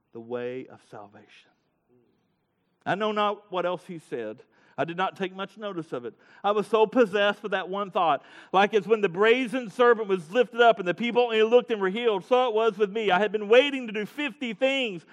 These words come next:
but when I heard the word, "Look," what a charming word it seemed to me.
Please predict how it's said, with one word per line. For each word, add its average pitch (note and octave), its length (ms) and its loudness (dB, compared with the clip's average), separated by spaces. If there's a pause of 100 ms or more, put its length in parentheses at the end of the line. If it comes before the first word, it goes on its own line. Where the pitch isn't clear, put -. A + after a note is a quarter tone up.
(180)
but A#3 100 2
when A#3+ 100 2
I A#3 100 4
heard C4 300 2
the B3 160 2
word, B3+ 520 6 (160)
"Look," C4 640 2 (1200)
what G3+ 120 -6
a F3+ 60 -4
charming G#3 500 -2
word F3+ 240 0
it C#3 120 -10
seemed D3 260 -12
to C3 60 -10
me. A#2+ 260 -12